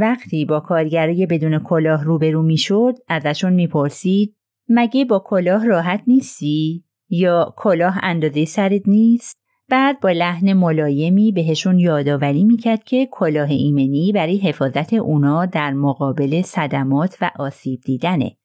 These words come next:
و با مهربونی ازشون می‌خواست که همیشه کلاه سرشون بذارن.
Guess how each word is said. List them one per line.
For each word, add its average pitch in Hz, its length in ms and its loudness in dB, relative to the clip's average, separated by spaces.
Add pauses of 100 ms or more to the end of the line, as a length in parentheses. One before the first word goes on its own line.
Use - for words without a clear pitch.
(200)
و 240 120 2
با 226 140 0
مهربونی 190 640 0
ازشون 180 420 -2
می‌خواست 208 480 0
که 226 100 -2
همیشه 160 500 -2
کلاه 160 460 -2
سرشون 131 560 -4
بذارن. 127 440 -4